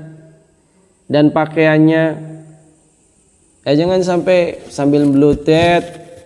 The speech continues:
kemudian apa namanya, pakai singlet <laughs> misalkan,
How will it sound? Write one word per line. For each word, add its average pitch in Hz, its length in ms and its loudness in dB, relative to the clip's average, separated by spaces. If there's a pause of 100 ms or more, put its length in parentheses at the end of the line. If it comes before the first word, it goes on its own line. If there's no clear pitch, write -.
(220)
kemudian 139 880 0 (320)
apa 135 320 -6
namanya, 147 560 -4 (400)
pakai 127 320 -4
singlet 151 640 0
<laughs> 131 80 -12
misalkan, 139 480 -10